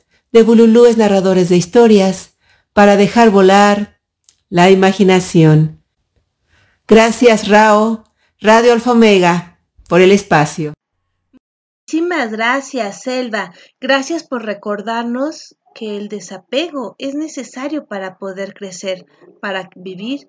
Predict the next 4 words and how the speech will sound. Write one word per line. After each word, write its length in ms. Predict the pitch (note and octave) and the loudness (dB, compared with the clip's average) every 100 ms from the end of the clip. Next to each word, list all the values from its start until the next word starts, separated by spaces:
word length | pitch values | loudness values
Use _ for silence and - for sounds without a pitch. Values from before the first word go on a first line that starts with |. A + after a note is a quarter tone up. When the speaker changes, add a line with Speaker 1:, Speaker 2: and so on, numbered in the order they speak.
| _ | _
Speaker 2:
y 180 | - A3 | -16 -10
evolucionar. 920 | G#3+ G#3 A3+ A3 A3 - A3 G3 E3+ D#3+ _ _ _ _ | -10 -10 -10 -10 -12 -12 -12 -10 -12 -16 _ _ _ _
Muchísimas 680 | A3 G#3 A#3 G#3 A#3 A#3 A3+ | -14 -14 -14 -14 -14 -12 -12
gracias. 640 | G#3 F#3 E3 F3+ E3+ - | -10 -10 -12 -16 -18 -20